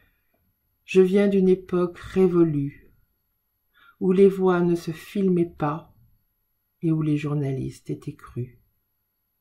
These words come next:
Voilà. Euh, pas facile, hein, de mettre sa voix sur la, les mots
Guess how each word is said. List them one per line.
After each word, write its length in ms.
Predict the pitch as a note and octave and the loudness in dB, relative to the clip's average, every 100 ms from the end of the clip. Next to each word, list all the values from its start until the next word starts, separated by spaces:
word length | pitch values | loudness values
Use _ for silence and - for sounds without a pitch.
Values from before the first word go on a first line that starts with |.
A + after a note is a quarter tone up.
| _ _ _ _ _ _ _ _ _ _ _ _ _ _ _ _ _ _ _ _ _ | _ _ _ _ _ _ _ _ _ _ _ _ _ _ _ _ _ _ _ _ _
Voilà. 360 | E3+ D#3 C#3+ - _ _ _ _ _ _ _ _ _ _ _ _ _ _ _ _ _ _ _ _ _ _ - | -8 -6 -8 -14 _ _ _ _ _ _ _ _ _ _ _ _ _ _ _ _ _ _ _ _ _ _ -8
Euh, 680 | G3 F#3 F#3 F3 E3+ C#3 F2 | -4 -2 -2 -2 -4 -6 -6
pas 140 | B3 A#3+ | -6 -6
facile, 520 | G#3+ - - C3 C3+ | -6 -8 -10 -8 -8
hein, 220 | D3 F#3 - _ - | -8 -10 -14 _ -10
de 140 | D#3+ | -6
mettre 340 | E3 E3+ - | -4 -6 -8
sa 220 | E3+ - D#3+ | -10 -6 -6
voix 340 | D#3+ E3 F3+ | -4 -4 -6
sur 300 | F3+ - D#3+ | -10 -16 -12
la, 200 | D#3 D3+ | -8 -6
les 340 | D3+ D3+ D3 | -6 -4 -2
mots 360 | D3+ D3+ D#3+ - | 0 -2 -4 -10